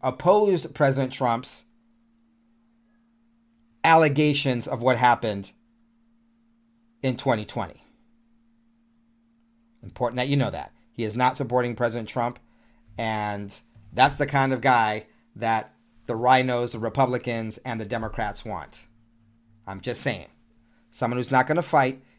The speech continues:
even if they think that they have, uh, been the victim of a misjustice.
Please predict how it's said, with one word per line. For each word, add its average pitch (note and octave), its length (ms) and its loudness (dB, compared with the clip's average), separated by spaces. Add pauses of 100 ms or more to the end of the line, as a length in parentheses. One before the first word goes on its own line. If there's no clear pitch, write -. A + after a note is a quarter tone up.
(140)
even C#3 320 2
if C#3 100 0
they C3+ 140 0
think A#2 400 -8
that A2+ 180 -6
they G#2+ 200 -2
have, G#2 300 -4 (240)
uh, G#2+ 180 -4
been A2+ 260 -6
the A2 80 -8
victim G#2 400 -8
of G2 100 -8
a F#2+ 60 -8
misjustice. - 800 -12